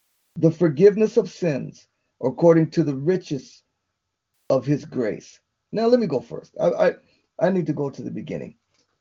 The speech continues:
I need to go to the beginning of what he's, what he's talking about here.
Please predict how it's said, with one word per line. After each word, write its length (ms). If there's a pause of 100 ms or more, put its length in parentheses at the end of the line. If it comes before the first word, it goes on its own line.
(800)
I 80
need 160
to 60
go 160
to 120
the 100
beginning 440
of 160
what 160
he's, 280 (360)
what 140
he's 120
talking 420
about 280
here. 240